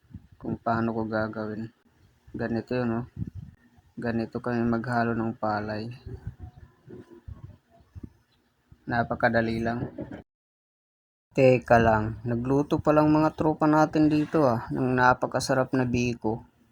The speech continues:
dito sa dryer. Tamang-tama, gutom na gutom na ako. Pang snack. Napakasarap nito with Coca-Cola.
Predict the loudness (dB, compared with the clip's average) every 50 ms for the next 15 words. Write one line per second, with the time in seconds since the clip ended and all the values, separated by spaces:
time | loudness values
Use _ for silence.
0 | -16 -16 -16 _ -20 -20 -20 _ _ _ _ _ -8 -6 -4 -4 -4 -4 -4 -4
1 | -2 0 4 6 6 8 8 8 6 4 4 4 4 4 4 2 2 0 -2 -2
2 | -6 -10 -16 -20 _ _ _ -20 -20 -20 -20 -20 _ _ _ _ -20 _ _ _
3 | _ _ _ 0 2 2 4 2 2 0 -2 2 4 6 6 6 6 4 2 0
4 | -2 -2 -4 -8 -6 -4 -4 -2 0 0 0 -2 -2 -4 -2 -2 -2 0 2 2
5 | 2 2 0 -2 -4 -6 -8 -8 -8 -8 -10 -10 -10 -8 -4 -2 0 0 0 0
6 | -2 -4 -6 -4 -4 -2 -2 -2 -4 -6 -12 -20 -20 -20 -20 -20 _ _ _ _
7 | _ _ _ _ _ _ _ -2 0 0 0 0 -2 -4 -4 -4 -2 0 2 2
8 | 2 0 0 0 0 0 0 -2 -2 -2 -2 -4 -6 -6 _ -4 -4 -4 -2 -4
9 | -4 -4 -4 -6 -8 -6 -6 -8 -8 _ -6 -4 -2 -2 -2 -2 -2 -2 -4 -4
10 | -6 -10 -14